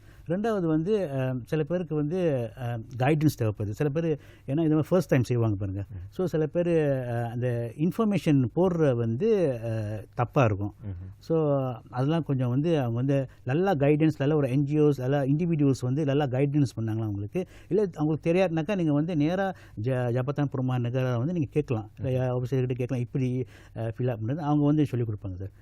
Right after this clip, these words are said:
Speaker 2: ம்ஹும்.
Speaker 1: So, அஹ், இம்பார்ட்டன்ட் திங் வந்து இந்த டாக்குமெண்டேஷன் தான்.
Speaker 2: ம்ஹும்.
Speaker 1: So, டாக்குமெண்டேஷன், அஹ், தவிர்த்தாங்கன்னா, then சிஸ்டம் வந்து, அஹ்,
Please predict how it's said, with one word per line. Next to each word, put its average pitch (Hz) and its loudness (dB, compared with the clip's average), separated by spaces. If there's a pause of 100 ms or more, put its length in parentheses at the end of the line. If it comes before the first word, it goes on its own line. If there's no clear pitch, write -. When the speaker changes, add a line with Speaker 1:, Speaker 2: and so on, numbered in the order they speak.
(120)
Speaker 2:
ம்ஹும். 101 -2
Speaker 1:
So, 180 0
அஹ், 156 -2
இம்பார்ட்டன்ட் 226 2
திங் 170 0
வந்து 165 0
இந்த 131 0
டாக்குமெண்டேஷன் 120 0
தான். 101 -8 (140)
Speaker 2:
ம்ஹும். 87 -8
Speaker 1:
So, 160 0
டாக்குமெண்டேஷன், 165 -2 (100)
அஹ், 147 2
தவிர்த்தாங்கன்னா, 165 0
then 160 0
சிஸ்டம் 165 -2
வந்து, 185 2 (260)
அஹ், 113 -2